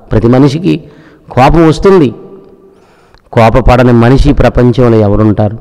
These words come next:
దేవుడు కూడా కోపపడతాడు. దేవుని కోపం అట నిమిషం మాత్రమే ఉంటుందట. ఆయన దయ ఆయుష్కాలం అంతా నిలుస్తుందట. అది దేవుని యొక్క లక్షణం అండి. కోపపడాలి, దయ చూపించాలి, ప్రేమ చూపించాలని, అది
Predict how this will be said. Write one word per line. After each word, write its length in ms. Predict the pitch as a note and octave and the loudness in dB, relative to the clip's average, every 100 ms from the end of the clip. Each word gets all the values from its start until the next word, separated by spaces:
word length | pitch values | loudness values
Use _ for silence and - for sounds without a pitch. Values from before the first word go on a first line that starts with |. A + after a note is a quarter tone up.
| - _ _ - | -20 _ _ -4
దేవుడు 300 | G#2 A#2 C3 | 0 2 4
కూడా 160 | D3+ E3+ | 2 2
కోపపడతాడు. 640 | E3 C#3+ C#3+ C3+ A2 F#2+ G#2 - _ _ _ _ _ _ _ - - _ _ - | 0 0 0 -4 -4 -8 -14 -20 _ _ _ _ _ _ _ -20 -20 _ _ -4
దేవుని 380 | G#2+ B2 C3 C3 | 0 2 2 0
కోపం 440 | - B2 C3 C3+ | 0 0 2 0
అట 120 | B2+ A#2+ | 0 0
నిమిషం 480 | A#2 B2 C3 D3 | 2 2 2 2
మాత్రమే 380 | C#3+ C#3 C3+ C#3+ | 2 0 0 0
ఉంటుందట. 560 | C#3 B2 G#2+ G#2 G2 G#2 A2 _ _ _ _ _ _ _ _ _ _ - | 2 0 0 -4 -4 -10 -18 _ _ _ _ _ _ _ _ _ _ -4
ఆయన 160 | C3+ C3 | 0 0
దయ 380 | G#2 A#2+ D3+ F#3 B2+ C3+ F3+ - - - A2 | 0 2 2 2 2 0 -4 -10 -20 -8 -2
ఆయుష్కాలం 760 | B2 E3+ E3+ - F#3 F3+ F3 | 0 0 0 -2 0 2 2
అంతా 280 | E3+ E3 F3 | 0 0 0
నిలుస్తుందట. 480 | D#3+ C#3+ - C3+ A2+ | 2 0 -2 -2 0
అది 160 | C3+ | 0
దేవుని 460 | D3 A2+ C3 D#3 D#3 | 0 2 2 4 2
యొక్క 180 | C#3+ B2+ | 0 -2
లక్షణం 480 | A2 - - C3+ A#2+ | -4 -4 -4 -2 -2
అండి. 200 | G#2 G#2+ - _ _ _ _ - | -6 -12 -20 _ _ _ _ -6
కోపపడాలి, 720 | G2+ G2+ - A#2 A#2 A#2+ B2 | -2 0 2 2 2 2 0
దయ 280 | A2 G#2+ A#2 | 0 0 0
చూపించాలి, 760 | - B2 B2+ A#2 - A#2 A2+ | 0 -2 0 0 0 -2 -2
ప్రేమ 380 | - A2+ A2 A2 | -2 0 2 0
చూపించాలని, 720 | A2+ B2 - G#2+ - A2 G#2 | 0 0 0 -2 -4 -6 -2
అది 220 | G#2 D3 | -2 -2